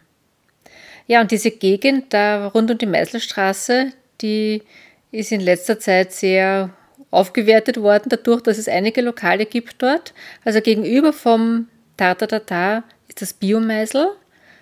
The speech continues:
Über das habe ich eh auch schon mal eine Folge gemacht. Dann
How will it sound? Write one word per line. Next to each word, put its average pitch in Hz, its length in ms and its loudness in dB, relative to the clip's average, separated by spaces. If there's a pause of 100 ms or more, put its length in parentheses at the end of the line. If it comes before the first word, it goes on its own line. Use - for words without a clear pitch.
(160)
Über 240 120 -16
das 208 140 -10
habe 208 120 -4
ich 190 100 -8
eh 202 120 0
auch 214 80 -2
schon 220 140 -4
mal 214 80 0
eine 214 140 -2
Folge 196 340 -2
gemacht. 233 640 -6 (640)
Dann 208 320 2